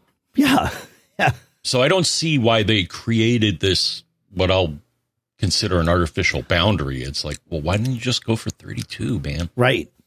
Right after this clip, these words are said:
Speaker 1: Right. Oh, I'm, I'm with you. Yeah. Yeah, yeah, yeah. It's based on five nanometer tech. Uh, higher
Speaker 2: Right.
Speaker 1: performance per watt,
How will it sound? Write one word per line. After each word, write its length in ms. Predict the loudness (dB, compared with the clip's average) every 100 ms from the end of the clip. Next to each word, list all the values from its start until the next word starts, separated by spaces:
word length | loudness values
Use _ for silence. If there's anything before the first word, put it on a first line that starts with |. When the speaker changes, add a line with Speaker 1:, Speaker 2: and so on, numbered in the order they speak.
| -2
Speaker 1:
Right. 340 | 0 0 -2 0
Oh, 120 | 2
I'm, 200 | 2 0 2
I'm 140 | 2 2
with 180 | 2
you. 320 | 2 2 0 -4 -4
Yeah. 300 | 0 2 0 -2 -12 -20 -4
Yeah, 160 | 0 2
yeah, 260 | 2 2 0 -4 _ -2
yeah. 260 | 0 0 -2 -4
It's 160 | -2
based 260 | 0 2 2
on 100 | 2
five 200 | 2 2
nanometer 460 | 2 2 2 2 2
tech. 380 | 2 0 -2 -10 -16 _ _ _ 0
Uh, 320 | 2 4 2 -2
higher 280 | 0 2 2
Speaker 2:
Right. 60 | 2
Speaker 1:
performance 500 | 2 2 2 0 -2
per 200 | -2 0
watt, 420 | 2 2 2 0